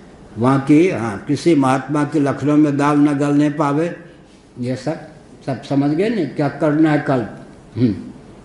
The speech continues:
अभी आप कौन सी योजना बनानी है, ओ, सब प्रशिक्षण हमको। <laughs> क्या, फिर क्या होता था मालूम है? वो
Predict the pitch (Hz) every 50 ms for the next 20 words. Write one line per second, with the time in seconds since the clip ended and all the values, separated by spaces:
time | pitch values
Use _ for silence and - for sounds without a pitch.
0 | - - - - - 127 113 113 143 151 139 127 127 120 - - - 135 135 143
1 | 147 143 - 156 147 143 139 139 139 143 139 131 135 135 131 131 131 131 127 123
2 | 117 104 95 - 92 98 120 156 190 165 147 160 - - - 135 120 113 - -
3 | - - - 143 131 - 156 139 147 - 151 147 131 123 147 165 160 170 180 180
4 | - - - - - - 202 - - - - 214 - - - - - - - -
5 | - - - - - 254 165 - - - - - - - - - - - 170 -
6 | - - - - 143 113 107 - - - - - - - - - - - - -
7 | - - - - - - - - - - - - - - - - - - - 143
8 | 131 - 143 139 135 131 143 139 127 151 151 151 151 147 151 156 170 190 185 170
9 | 143 113 107 101 - - - - - - - - - - - - - - - -
10 | - - - - - - - - - - - - - 120 120 123 127 127 127 123
11 | 123 127 120 - - - - -